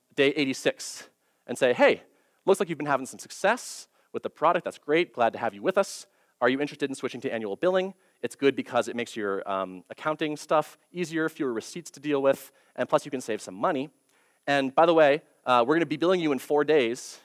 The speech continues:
on your ninetieth day anniversary. So if you wanna do this, just let me know soon, and I can switch you before we bill you next." And then I follow up two days later, like, "Hey, just so you know, two days later, and we're gonna bill you again." And this works pretty well. Also, a great time to send an email. Oh, there's a, uh, there's an email that prints money,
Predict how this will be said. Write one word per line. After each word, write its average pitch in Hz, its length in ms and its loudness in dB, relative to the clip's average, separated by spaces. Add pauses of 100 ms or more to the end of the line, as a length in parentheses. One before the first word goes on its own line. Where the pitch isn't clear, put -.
(140)
on 120 140 -2
your 117 80 -4
ninetieth 120 360 0
day 117 280 2
anniversary. 110 560 -2 (220)
So 120 280 4
if 117 120 -4
you 135 80 0
wanna 156 120 2
do 160 100 2
this, 131 120 -2
just 139 100 -12
let 143 80 4
me 139 80 0
know 131 120 0
soon, 123 360 -2
and 117 100 -2
I 120 60 0
can 104 120 -12
switch - 320 -2
you 123 100 -10
before 151 540 4
we 120 100 2
bill 123 180 0
you 107 120 -4
next." - 460 -16 (720)
And 123 80 -4
then 131 80 2
I 120 60 2
follow 127 220 6
up 127 80 2
two - 100 -14
days 143 180 4
later, 156 160 4
like, 113 120 -4
"Hey, 220 260 4 (240)
just - 140 -14
so 165 60 -6
you 170 60 -2
know, 214 140 2
two - 140 -10
days 180 140 2
later, 240 180 8
and 156 80 4
we're 147 80 0
gonna 151 100 0
bill 165 140 2
you 165 80 2
again." 165 320 2 (400)
And 101 80 -12
this 110 120 -8
works 120 140 -14
pretty 98 180 -12
well. 139 260 -6 (920)
Also, 160 240 4
a 135 40 2
great 151 160 0
time 170 160 -2
to 131 60 -4
send 151 200 0
an 143 80 -2
email. 165 320 0
Oh, 156 180 2 (120)
there's 139 220 -2
a, 135 140 -2
uh, 143 60 0
there's 151 140 -6
an 175 120 -6
email 160 220 6
that 123 100 0
prints 160 220 -2
money, 120 280 -2